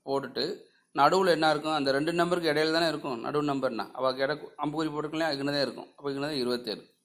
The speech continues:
இரட்டை எண்கள் அப்படின்னு சொன்னதுனால இந்த பக்கம் என்ன இருக்கும்? இருபத்தெட்டு வரும், இந்த பக்கம் இருபத்தாறு. அப்ப இருபத்தெட்டுக்கு அடுத்து முப்பது, இருபத்தாறுக்கு அடுத்து இருபத்தி நாலு. அப்ப இருபத்தி நாலு, இருபத்தாறு, இருபத்தெட்டு, முப்பது. இதுதான் நான்கு இரட்டை எண்கள். இதுல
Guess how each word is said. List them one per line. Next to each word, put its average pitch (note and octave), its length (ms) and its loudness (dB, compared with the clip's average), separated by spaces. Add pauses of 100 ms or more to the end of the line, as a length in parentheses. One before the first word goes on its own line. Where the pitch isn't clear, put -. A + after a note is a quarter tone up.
(720)
இரட்டை F#3 380 4
எண்கள் E3 340 2
அப்படின்னு C#3 220 -2
சொன்னதுனால C#3 340 0 (460)
இந்த D#3+ 180 -2
பக்கம் F3 220 0
என்ன E3+ 120 4
இருக்கும்? E3 240 -2
இருபத்தெட்டு D#3 400 -2
வரும், F3 200 0
இந்த D#3 100 -2
பக்கம் D3+ 240 -4
இருபத்தாறு. B2 420 -4 (460)
அப்ப C#3+ 160 -12
இருபத்தெட்டுக்கு D#3 420 -4
அடுத்து D#3+ 240 -4
முப்பது, D#3+ 320 -4 (540)
இருபத்தாறுக்கு D3+ 460 0
அடுத்து G#3 260 -6
இருபத்தி A#2 260 -2
நாலு. G2 140 -6 (420)
அப்ப C#3+ 160 -4
இருபத்தி E3 340 0
நாலு, D#3+ 240 4
இருபத்தாறு, D#3 560 0
இருபத்தெட்டு, D3 500 -2
முப்பது. B2 300 -4
இதுதான் C#3+ 300 -2
நான்கு D3 520 4 (300)
இரட்டை C3+ 320 -2
எண்கள். G#2+ 300 -6 (720)
இதுல E3+ 200 2